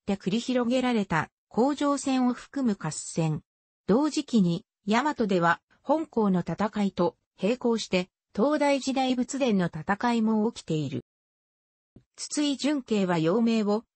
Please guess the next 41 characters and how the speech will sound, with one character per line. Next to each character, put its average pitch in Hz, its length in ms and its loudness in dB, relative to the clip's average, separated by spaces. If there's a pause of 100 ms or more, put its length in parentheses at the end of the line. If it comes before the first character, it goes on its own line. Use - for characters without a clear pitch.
藤 208 340 -2
勝 277 380 0
と 214 160 0
い 254 220 0
い 196 60 0
父、 - 440 -4 (200)
筒 - 260 -6
井 285 140 0
順 254 260 -2
正 233 240 -2
と 190 100 -2
母 185 440 0
岡 233 180 -4
田 254 140 -2
の 240 180 2
間 185 280 0
に、 175 200 -2 (240)
天 254 260 2
文 269 280 0
十 240 240 0
八 247 280 -4
年、 165 240 0 (220)
千 269 300 -2
五 208 100 0
百 262 300 -4
四 262 240 0
十 180 220 0
九 247 280 0
年 196 180 2
三 240 300 0
月 180 300 -2
三 160 240 0
日 214 140 0
に 196 260 2 (200)
生 156 100 0
ま 156 120 0
れ 143 140 -4
た。 - 260 0 (400)
し - 120 -16
か 240 120 2
し、 165 300 -4